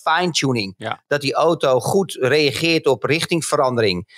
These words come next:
Speaker 1: En dat had Perez wel. Maar Perez houdt natuurlijk van een auto die stabiel is, weet je wel, die, die met weinig rake. Waar Max natuurlijk heel goed in was met rake. En al die nieuwe coureurs allemaal eigenlijk heel goed mee waren. Dat je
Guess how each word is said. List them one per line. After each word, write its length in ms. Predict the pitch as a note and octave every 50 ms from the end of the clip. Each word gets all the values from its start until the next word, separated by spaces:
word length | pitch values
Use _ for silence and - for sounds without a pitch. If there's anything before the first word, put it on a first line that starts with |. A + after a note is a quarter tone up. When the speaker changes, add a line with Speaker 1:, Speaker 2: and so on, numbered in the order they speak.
| - - - - _
Speaker 1:
En 120 | - C#3
dat 100 | D3 D#3+
had 220 | D#3+ E3 D#3+ D#3+ -
Perez 360 | - D#3+ D3 D#3+ E3 D3+ -
wel. 200 | D#3 E3+ F3 D#3+
Maar 160 | D3 C#3 B2
Perez 320 | - D#3 D3 E3+ G3 F3+ -
houdt 300 | C#3+ C#3+ D#3 F#3+ G3 F#3+
natuurlijk 320 | F3+ D3 E3+ D#3 C#3+ -
van 120 | - C#3
een 120 | C3 C3 -
auto 520 | - E3 F#3+ G3+ F#3 - C3 G#2+ G#2 A#2
die 100 | C3 D3
stabiel 500 | C#3 - - C#3+ A#2 G#2+ F3+ F#3+ F3+ D#3+
is, 340 | C3+ A#2+ C3+ D#3 - - -
weet 160 | - B2+ A#2 A#2
je 80 | C#3
wel, 100 | D3+ F3
die, 300 | D#3 D3+ C#3+ - - D3
die 220 | D3 C#3+ C3+ C#3 -
met 200 | C3+ C3+ C3 -
weinig 320 | - D3+ E3 E3+ D3+ B2+
rake. 420 | G#2+ A2+ B2 A2+ A#2+ - - - - _ - - - - - - _ _
Waar 160 | - C3+ C3+
Max 260 | C3+ D#3+ F#3 G3 -
natuurlijk 340 | - C#3 - D#3 C#3+ C3+ A2
heel 180 | - B2+ C3 B2+
goed 260 | - - F3+ G3+ F#3+
in 120 | - D3+
was 240 | A#2 G#2 G#2 C#3 -
met 160 | - A2+ G#2+
rake. 320 | G#2 G#2+ G#2+ A#2+ D3+ - C3+
En 80 | -
al 160 | - B2 B2+ A#2+
die 100 | A#2+ A#2+
nieuwe 260 | A#2+ D3 E3+ D#3 C3+
coureurs 360 | - - B2 B2+ B2 A#2 A2
allemaal 420 | - F#2 A2+ A2 A#2 C3 E3 E3 B2
eigenlijk 320 | A#2 A#2 A#2 - A2+ G2+
heel 140 | A2+ A2 G#2+
goed 220 | - - B2 A#2
mee 180 | G#2+ A2+ A2 G#2+
waren. 380 | G2+ G#2 G2 G2+ A2 C#3+ D3+ C3+
Dat 160 | B2+ A#2+ -
je 160 | B2+ A2+ G#2